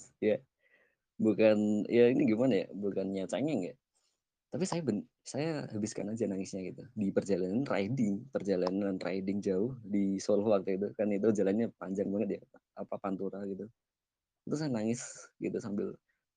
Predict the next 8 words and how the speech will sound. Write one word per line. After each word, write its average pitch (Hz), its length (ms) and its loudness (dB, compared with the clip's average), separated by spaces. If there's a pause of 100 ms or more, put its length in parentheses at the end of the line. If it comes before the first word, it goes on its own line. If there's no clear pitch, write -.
(120)
ya, 165 160 -8 (640)
mengungkapin 120 760 -4
aja 131 160 0
semuanya 113 380 -2
gitu. 95 240 -4 (160)
Semua 123 340 -4
saya 135 220 -8
ungkapin. 104 320 -8